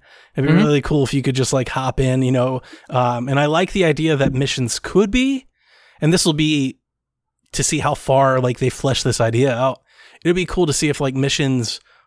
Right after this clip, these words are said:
Speaker 1: call on certain types of people. Like, I saw the construction worker thing. He has
Speaker 2: Yep.
Speaker 1: certain abilities that make this
Speaker 2: Yeah.
Speaker 1: type of thing good. So it'd be cool if you could, like,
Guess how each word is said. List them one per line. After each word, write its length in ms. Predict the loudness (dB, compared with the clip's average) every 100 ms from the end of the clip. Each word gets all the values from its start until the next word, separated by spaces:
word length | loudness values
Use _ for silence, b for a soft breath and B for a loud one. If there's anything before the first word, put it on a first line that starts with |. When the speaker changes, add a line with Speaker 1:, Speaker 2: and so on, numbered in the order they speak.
| b -10
Speaker 1:
call 420 | -2 0 0 0
on 160 | 0
certain 400 | -2 -4 -4 -4
types 320 | -4 -4 -4 -6
of 100 | -4
people. 400 | -4 0 0 0
Like, 160 | -4
I 60 | -4
saw 180 | -2 -2
the 60 |
construction 480 | -2 -2 -2 -4 -4
worker 240 | -2 -2
thing. 260 | -2 -2 0
He 60 | 0
has 160 | -2 B B
Speaker 2:
Yep. 160 | -4
Speaker 1:
certain 280 | -2 0 0
abilities 640 | -4 0 0 2 0 0
that 100 | -2
make 240 | -2 -4 -2
this 140 | -2
Speaker 2:
Yeah. 80 | -2
Speaker 1:
type 160 | -2 -4
of 100 | -2
thing 280 | 0 0
good. 320 | 2 0 0 -6 B B
So 120 | -4
it'd 60 | -2
be 100 | -2
cool 280 | -2 -2 0
if 120 | 0
you 100 | 0
could, 180 | 0 0
like, 300 | 0 -2 -6